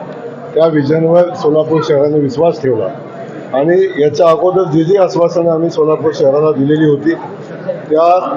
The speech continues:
प्रत्येक आश्वासनाची पूर्ती झाल्यानंतर शहरानं भरभरून आशीर्वाद आमच्या, अ, नगरसेवकांना दिलेले आहेत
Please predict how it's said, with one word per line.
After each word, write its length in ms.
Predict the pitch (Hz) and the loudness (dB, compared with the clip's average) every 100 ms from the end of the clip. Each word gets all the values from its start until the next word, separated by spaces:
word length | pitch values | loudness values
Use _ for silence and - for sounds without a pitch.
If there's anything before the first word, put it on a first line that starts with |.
| 147 - | -2 0
प्रत्येक 380 | 156 147 196 190 | 0 0 0 0
आश्वासनाची 720 | 165 139 165 160 160 160 160 | 0 0 0 0 0 0 0
पूर्ती 340 | 175 160 147 165 | -2 -2 0 0
झाल्यानंतर 580 | 135 151 180 165 143 120 - - - - - 220 - - - - 160 | 2 4 4 4 0 -2 -2 -2 -2 -4 -8 -8 -8 -10 -12 -6 -2
शहरानं 440 | 147 156 175 190 156 | 2 2 2 2 2
भरभरून 460 | 156 160 170 202 | 2 4 4 4
आशीर्वाद 460 | 180 147 165 160 135 - - - - | 2 2 2 2 2 0 -2 -2 -2
आमच्या, 560 | 139 139 175 175 170 160 170 147 - - | -2 2 4 4 4 0 -6 -6 -10 -4
अ, 320 | 131 139 139 | 0 2 2
नगरसेवकांना 800 | 139 147 165 151 170 165 165 170 | 2 2 2 4 2 2 2 0
दिलेले 360 | 147 151 165 170 | 2 2 4 2
आहेत 220 | 151 | 2